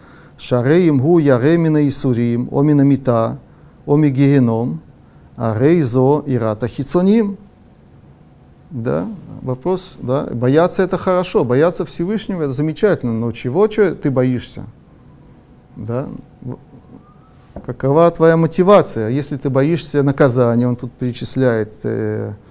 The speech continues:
э, исурим, т-, да, то есть мучения, да, э, мита,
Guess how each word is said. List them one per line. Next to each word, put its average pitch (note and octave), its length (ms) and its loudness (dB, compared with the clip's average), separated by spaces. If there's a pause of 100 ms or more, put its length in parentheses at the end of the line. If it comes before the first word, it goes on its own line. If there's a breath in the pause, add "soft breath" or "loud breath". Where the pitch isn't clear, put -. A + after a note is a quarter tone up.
(460 loud breath)
э, A2+ 360 -6
исурим, C#3 800 2
т-, A#2 140 -10
да, A#2 220 -6
то A#2 100 -10
есть - 140 -6
мучения, B2+ 840 0
да, A2+ 220 -6
э, A2 320 -6
мита, B2+ 800 4